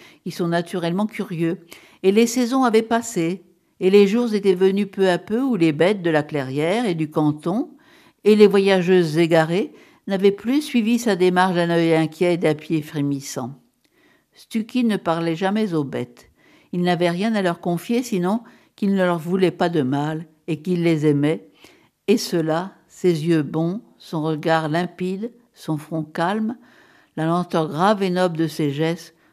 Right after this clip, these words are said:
le disaient surabondamment. Qu'aurait-il pu, dans le misérable langage des hommes, qu'il savait parler sans doute, leur dire de meilleur et de plus utile ? De se méfier des autres humains ? Elle le savait.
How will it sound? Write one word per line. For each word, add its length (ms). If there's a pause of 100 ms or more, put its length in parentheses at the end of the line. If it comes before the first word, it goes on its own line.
(140)
le 180
disaient 460
surabondamment. 1120 (840)
Qu'aurait-il 580
pu, 420 (360)
dans 160
le 140
misérable 560
langage 560
des 260
hommes, 300 (420)
qu'il 140
savait 320
parler 340
sans 240
doute, 320 (380)
leur 180
dire 200
de 120
meilleur 400
et 80
de 140
plus 300
utile ? 580 (680)
De 100
se 140
méfier 400
des 180
autres 360
humains ? 420 (500)
Elle 180
le 120
savait. 500